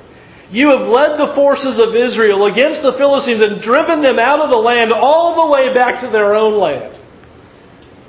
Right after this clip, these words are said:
And the only place that you can find comfort and refuge is to go into the very same place where your name has certainly been spread all throughout that land of that David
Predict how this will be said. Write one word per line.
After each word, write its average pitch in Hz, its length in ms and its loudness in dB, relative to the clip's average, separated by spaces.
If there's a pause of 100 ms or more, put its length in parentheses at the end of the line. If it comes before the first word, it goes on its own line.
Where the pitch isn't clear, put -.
(440)
And 165 180 -2
the 175 160 0
only 262 260 0
place 202 400 -2
that - 180 -12
you 233 140 -8
can 196 200 -8
find 175 420 -6
comfort 214 420 -2
and 151 160 -4
refuge - 680 -6
is 165 140 -6
to 165 120 -8
go 190 420 0
into 165 240 -6
the 143 140 -4
very 180 360 -2
same 151 340 -8
place 151 400 -4
where 147 100 -6
your 165 300 -6
name 160 460 -8 (280)
has 147 240 -4
certainly 190 520 0
been 147 180 -6
spread 160 560 -4
all 170 220 0
throughout 151 400 -4
that 135 240 -8
land 127 360 -10
of 123 180 -14
that 131 260 -16
David 147 420 -8